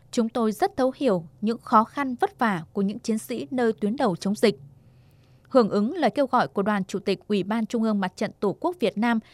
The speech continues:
về phát động toàn dân tham gia ủng hộ phòng chống dịch covid mười chín, V C K Group đã dành trên một phẩy năm tỷ đồng ủng hộ cho công tác này, cũng như các hoạt động an sinh xã hội, sẻ chia khó khăn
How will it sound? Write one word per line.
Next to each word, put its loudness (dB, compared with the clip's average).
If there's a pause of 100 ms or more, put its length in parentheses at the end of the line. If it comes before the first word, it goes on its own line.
(260)
về 2
phát -2
động 0
toàn 0
dân -2
tham -6
gia -4
ủng -2
hộ -2
phòng -2
chống -4
dịch -4
covid -2
mười 2
chín, -2 (680)
V -2 (160)
C -2
K 0
Group -2
đã 0
dành 0
trên -4
một 2
phẩy 0
năm -2
tỷ -2
đồng 4 (180)
ủng 2
hộ -2
cho -6
công -4
tác -6
này, 2 (260)
cũng -2
như -2
các -4
hoạt -2
động 4 (100)
an -2
sinh -2
xã -4
hội, 0 (360)
sẻ 0
chia -4
khó -2
khăn -4